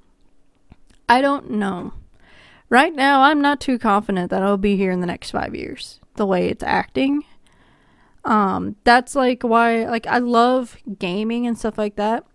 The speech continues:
And I had a gaming channel, and I totally just stopped it, and I have switched to s-, Twitch for gaming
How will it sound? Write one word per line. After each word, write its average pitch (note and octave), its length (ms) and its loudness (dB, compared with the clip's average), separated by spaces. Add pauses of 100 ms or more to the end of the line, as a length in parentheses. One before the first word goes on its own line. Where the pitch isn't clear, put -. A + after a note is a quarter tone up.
(140)
And B3 140 -2
I B3+ 80 0
had A3 240 0
a A#3+ 80 0
gaming A3+ 340 0
channel, A3+ 500 -4
and A3 160 -4
I G#3+ 140 -4
totally A#3+ 520 -4
just - 360 -12 (160)
stopped G#3+ 680 -2
it, C#4+ 360 -4 (120)
and G#3 420 -6
I G#3+ 240 -10 (120)
have G#3 160 -8
switched - 440 -14
to G3 60 -6
s-, - 260 -18 (120)
Twitch - 520 -6 (120)
for B3 160 -6
gaming G#3+ 520 -4